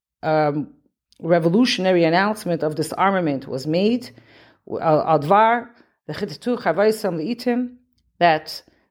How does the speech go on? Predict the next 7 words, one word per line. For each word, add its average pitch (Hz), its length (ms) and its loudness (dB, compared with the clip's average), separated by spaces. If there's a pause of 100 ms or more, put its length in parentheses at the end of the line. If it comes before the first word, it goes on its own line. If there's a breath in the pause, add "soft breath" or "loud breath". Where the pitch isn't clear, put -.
(160)
they 170 120 2
should 165 200 -4
turn 208 260 0
their 151 500 0
swords 180 480 0
to - 80 -10
plowshares, 208 720 0